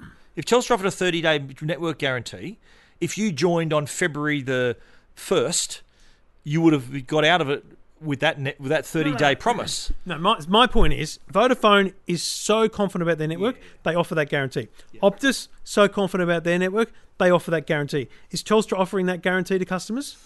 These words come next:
Speaker 2: New customers?
Speaker 1: Well, I, I think that
Speaker 2: They're not. They
Speaker 1: my,
Speaker 2: don't, they don't
Speaker 1: my
Speaker 2: offer anything
Speaker 1: opinion,
Speaker 2: like that.
Speaker 1: and, and I'm a former customer, as are you,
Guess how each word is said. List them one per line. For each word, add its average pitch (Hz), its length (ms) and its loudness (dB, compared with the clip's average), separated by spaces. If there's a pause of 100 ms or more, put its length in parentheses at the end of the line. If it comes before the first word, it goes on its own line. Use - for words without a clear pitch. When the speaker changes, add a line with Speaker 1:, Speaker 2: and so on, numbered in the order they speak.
(140)
Speaker 2:
New 180 180 4
customers? 202 520 0
Speaker 1:
Well, 156 180 -10
I, 160 60 -12
I 156 40 -12
think 196 300 -16
that 165 180 -14
Speaker 2:
They're 220 240 8
not. 330 380 6
They 214 80 8
Speaker 1:
my, 220 60 8
Speaker 2:
don't, 269 260 6
they 220 60 4
don't 240 80 4
Speaker 1:
my 294 140 4
Speaker 2:
offer 311 200 2
anything 294 220 0
Speaker 1:
opinion, 302 80 -2
Speaker 2:
like 349 80 -6
that. 160 80 0
Speaker 1:
and, 160 120 0
and 156 300 -2
I'm 170 160 2
a 160 40 -2
former 147 300 -2
customer, - 380 -8
as 135 200 -4
are 123 60 -2
you, 120 440 -6